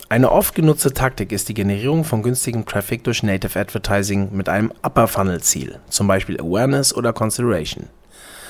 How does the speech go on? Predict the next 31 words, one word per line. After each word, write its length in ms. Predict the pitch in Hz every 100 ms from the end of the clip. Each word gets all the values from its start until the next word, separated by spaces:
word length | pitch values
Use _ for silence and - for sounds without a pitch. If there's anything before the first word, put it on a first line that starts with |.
| -
Dabei 240 | - 104 123
soll 160 | 131
den 140 | 143 135
Konsumenten 580 | 131 127 123 151 175 120
ein 120 | 117
Produkt 460 | - 120 165 180
oder 140 | 113 101
eine 180 | 98 95
Dienstleistung 640 | 117 147 127 123 - 120
zum 160 | 107
ersten 400 | - 117 127 -
Mal 160 | 110 107
präsentiert 720 | - 95 98 92 - 185 - -
oder 240 | 143 170
auf 140 | 143 127
die 100 | -
Vorteile 500 | - 104 - 107 104
aufmerksam 520 | 113 113 104 104 104
gemacht 340 | 98 98 -
werden. 300 | 98 92 95 98 - - _ _ _ _ -
Messbar 420 | 123 165 - 156
gemacht 480 | 147 151 156 - 123
wird 160 | 120
dieses 320 | 123 117 113 -
Ziel 240 | 139 143
durch 160 | 123 101
die 140 | 101
Nutzung 340 | 110 - 131
eines 240 | 95 101 101
Tracking 440 | - 135 110 98
Tags, 420 | - 95 - -